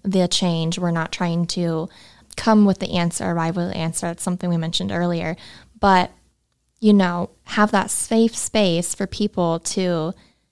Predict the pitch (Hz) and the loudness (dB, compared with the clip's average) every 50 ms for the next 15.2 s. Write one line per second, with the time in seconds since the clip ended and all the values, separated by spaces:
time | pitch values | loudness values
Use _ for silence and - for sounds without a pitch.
0 | _ _ _ 226 202 190 185 180 196 208 208 - 269 247 254 220 - - - 190 | _ _ _ 2 2 4 4 4 2 0 0 0 -4 -2 -2 -2 0 0 -2 -2
1 | - - 202 196 190 180 175 170 170 165 165 165 170 - 208 185 - 208 196 - | 0 2 2 2 2 2 0 0 -2 -4 -4 -4 -6 -4 -4 -4 -2 -4 -2 -2
2 | 196 - 202 185 185 185 170 160 160 156 175 208 - 180 170 - 202 185 180 180 | -2 0 0 0 0 0 0 0 0 -2 -4 -2 -4 -2 -2 0 0 0 0 0
3 | 185 - - _ _ _ _ _ _ _ _ _ - 214 208 208 220 220 208 202 | -2 -6 -10 _ _ _ _ _ _ _ _ _ 2 2 4 4 4 2 2 2
4 | 196 190 185 214 247 233 - - - - - - _ _ _ _ 202 190 190 185 | 2 2 2 2 2 2 0 -2 -6 -8 -10 -14 _ _ _ _ 4 4 4 2
5 | - _ - - 202 202 208 214 - 254 240 220 196 185 180 175 170 175 175 208 | 0 _ 0 4 4 4 4 4 2 2 4 4 4 2 0 0 0 0 0 0
6 | - - - - - - - - - 226 214 - - 196 190 190 - 226 233 - | 0 -2 -4 -4 -4 -4 -4 -4 -2 -4 -4 0 0 0 2 2 2 0 0 0
7 | 247 233 - - 208 202 190 185 165 160 175 185 190 190 196 175 165 175 - - | -2 -4 -2 -2 0 0 0 0 -2 -2 0 -2 -2 -2 -2 -2 -2 -2 -2 -2
8 | 185 180 170 165 170 175 180 - - - 180 190 196 190 185 175 170 170 170 196 | 0 0 2 2 0 0 -2 -4 -4 0 2 2 4 4 2 0 0 0 -2 -4
9 | - - - - - - _ _ _ _ - 226 240 240 - 233 - - 208 190 | -6 -10 -20 -20 -20 -20 _ _ _ _ 2 2 2 2 2 -2 -2 0 0 2
10 | 180 175 180 202 202 190 185 180 - 190 185 175 175 180 180 180 180 - 175 160 | 2 2 0 0 0 0 0 0 0 0 0 2 2 2 0 0 -4 -4 -4 -4
11 | 156 151 156 180 220 - - 196 190 185 185 180 - - 170 160 160 170 180 175 | -4 -4 -4 -4 -6 -2 0 2 4 4 2 0 -2 -4 -6 -4 -2 -2 -2 -2
12 | - - - - - - - 190 185 185 185 185 185 185 190 190 190 190 180 180 | -2 -4 -4 -6 -8 -4 0 2 2 4 4 4 4 4 4 2 2 2 0 0
13 | - 175 165 165 175 - _ - - - - 202 202 202 - - 185 175 165 - | -2 -4 -4 -4 -4 -6 _ -12 -8 -2 0 2 2 2 0 0 -4 -4 -4 -4
14 | - 196 196 190 185 180 - 180 175 170 190 180 175 175 180 170 165 165 160 160 | -6 -6 -6 -4 -6 -4 -2 0 0 0 0 0 0 0 0 0 0 0 -2 -2
15 | 160 202 175 - | -2 -4 -6 -6